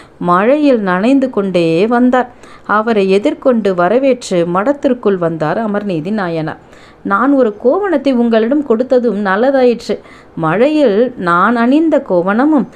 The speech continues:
தண்டில் இருந்த கோவணமும் நனைந்து விட்டது. நான் கொடுத்த கோவணத்தை தாருங்கள்" என்றார். அமர்நீதியார் வைத்த இடத்தில் சென்று பார்த்தார், காணவில்லை.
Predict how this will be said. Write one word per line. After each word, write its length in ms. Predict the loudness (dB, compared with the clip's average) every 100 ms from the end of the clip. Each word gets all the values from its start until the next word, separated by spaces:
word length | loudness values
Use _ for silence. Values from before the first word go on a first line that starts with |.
| -20 -16 -6
தண்டில் 440 | -2 2 2 2
இருந்த 320 | 0 0 -2 -2
கோவணமும் 640 | -2 0 2 2 2 0 -6 -8
நனைந்து 400 | -2 0 2 2
விட்டது. 520 | 0 0 0 2 0 -2 -12 -12
நான் 340 | -2 0 2 2
கொடுத்த 320 | 0 0 -2
கோவணத்தை 560 | 0 2 2 0 -2 -2
தாருங்கள்" 540 | 0 2 2 2 2
என்றார். 540 | 0 2 0 0 -2 -8 -20 -20 -10
அமர்நீதியார் 880 | -6 -2 0 2 2 2 2 2 0 -6 -20 -12
வைத்த 420 | -4 -2 -2 0
இடத்தில் 500 | 0 2 -2 -2 -4
சென்று 340 | -2 -4 -2 -4
பார்த்தார், 540 | -4 -6 -4 -4 -4
காணவில்லை. 680 | -4 -2 0 2 0 0 -4